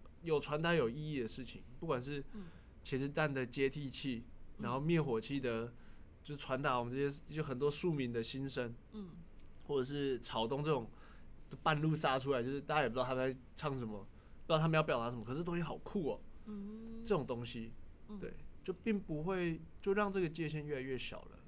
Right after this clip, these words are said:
Speaker 2: 嗯。
Speaker 1: 然后甚至现在很多，呃，就是原本所谓主流唱片圈的创作人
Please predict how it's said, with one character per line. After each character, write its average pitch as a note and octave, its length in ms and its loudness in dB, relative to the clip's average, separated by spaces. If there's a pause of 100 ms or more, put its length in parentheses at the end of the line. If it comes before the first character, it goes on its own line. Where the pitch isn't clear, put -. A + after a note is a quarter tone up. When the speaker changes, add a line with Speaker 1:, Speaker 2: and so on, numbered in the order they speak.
Speaker 2:
嗯。 G#2+ 60 -10
Speaker 1:
然 A#2 80 -4
后 C3+ 60 0
甚 E3+ 180 2
至 E3+ 140 4
现 D#3+ 160 2
在 D#3+ 120 4
很 B2+ 160 -2
多， B2 280 -2 (500)
呃， A2+ 500 -2 (180)
就 C3+ 120 -10
是 B2+ 500 0 (500)
原 C#3+ 180 4
本 D#3 140 6
所 B2 300 2
谓 E3 180 6
主 C3 200 0
流 A2+ 160 2
唱 C3+ 200 -2
片 C3+ 140 0
圈 B2 200 -4
的 G#2+ 220 -4 (800)
创 D3 220 -2
作 C#3+ 200 6
人 F#2+ 180 0